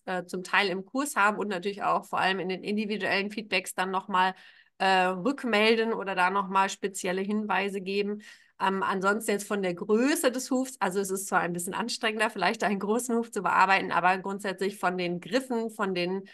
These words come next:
äh, Verhältnissen, ähm, oder von den Strukturen ist der ja nicht groß anders.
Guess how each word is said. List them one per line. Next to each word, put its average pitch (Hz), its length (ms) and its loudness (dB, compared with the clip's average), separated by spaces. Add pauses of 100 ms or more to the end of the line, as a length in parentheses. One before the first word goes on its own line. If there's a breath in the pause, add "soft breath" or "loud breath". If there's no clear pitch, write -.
(280 loud breath)
äh, 185 180 2
Verhältnissen, 233 1160 2
ähm, 190 280 2
oder 185 220 2
von 190 140 -4
den 190 120 -2
Strukturen 220 720 -4
ist - 180 -6
der 180 80 0
ja 175 200 2
nicht 214 360 -4
groß - 260 -4
anders. 208 460 -2